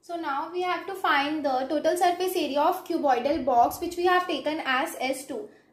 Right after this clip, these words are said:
and the length is twelve point five centimeter, breadth is ten centimeter, and height is eight centimeter. So we all know that T S A of cuboid is twice length into breadth plus breadth into height plus height into length.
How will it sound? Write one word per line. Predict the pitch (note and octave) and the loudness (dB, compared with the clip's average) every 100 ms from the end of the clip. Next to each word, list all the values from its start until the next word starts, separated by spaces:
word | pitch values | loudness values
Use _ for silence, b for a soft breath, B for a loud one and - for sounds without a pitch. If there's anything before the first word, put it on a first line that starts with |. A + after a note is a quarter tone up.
| - | -4
and | C4+ C#4+ E4 | -2 0 0
the | D4 | 0
length | D4 F4+ F#4 - - | 0 -2 -4 -12 -8
is | C4+ B3+ - - _ | -4 -4 -6 -14 _
twelve | - C#4+ C#4 | -2 0 2
point | D4+ D4 | -2 0
five | D#4 D4 | 0 0
centimeter, | F#4 F4+ F#4 F#4 F#4 G4+ G#4 | -2 -2 -2 -2 0 2 2
breadth | D4+ C#4 C#4 D#4+ | 4 2 0 -4
is | D4+ | -4
ten | D#4 D#4 E4+ | -2 -2 -2
centimeter, | F4+ F4 E4+ F4 F4+ | -4 -2 -2 -2 0
and | F4+ D#4+ | 0 2
height | C4 B3 | 0 -2
is | F#4 F#4 | -4 -2
eight | D4 - | -4 -4
centimeter. | C4+ B3 A#3+ A3+ A3 G#3+ B B _ | -6 -6 -8 -8 -10 -12 B B _
So | - F4 F4+ | 0 2 6
we | F4+ | 6
all | F4 F4+ G4 | 6 4 2
know | G4+ D#4 C#4 | 0 0 2
that | C#4+ C#4+ | 0 0
T | E4 E4+ | -2 -4
S | F#4 | -2
A | G#4+ A4 | 0 0
of | A4 | 0
cuboid | F#4 C#4 D4+ B3+ B3+ - | 0 2 4 4 2 -2
is | C4+ B3+ - | -2 -2 -4
twice | - C#4+ B3 D4+ - | 0 2 4 0 -2
length | D4 C#4 E4+ | -2 0 -2
into | F4+ F4 F#4 | -4 -2 0
breadth | F4+ F#4+ - | 0 0 -2
plus | D#4+ C4 - | -2 -2 -2
breadth | D4 D4+ F#4 | -2 -2 -4
into | F4 F#4+ | -4 0
height | F#4+ F4+ - | 2 2 0
plus | D4+ F4 - | -2 -2 0
height | C#4 C4 | 0 0
into | C#4+ D4+ F4+ | -4 -4 -2
length. | D4+ - - | -2 -4 -12